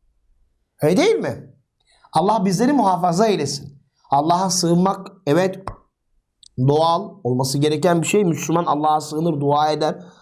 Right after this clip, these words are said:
Allah'a iltica eder, Allah'a yönelir. Ama bunu sadece belli bir aya mahsus kılmak, belli bir aya uğursuzluk atfetmek, hayır.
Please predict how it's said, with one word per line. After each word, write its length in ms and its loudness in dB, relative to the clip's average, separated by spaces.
Allah'a 280 2
iltica 420 -2
eder, 120 2
Allah'a 360 0
yönelir. 520 2
Ama 460 -2
bunu 140 0
sadece 1000 0
belli 280 4
bir 300 2
aya 200 2
mahsus 600 -2
kılmak, 480 0
belli 280 2
bir 180 2
aya 360 0
uğursuzluk 960 2
atfetmek, 760 -4
hayır. 680 -4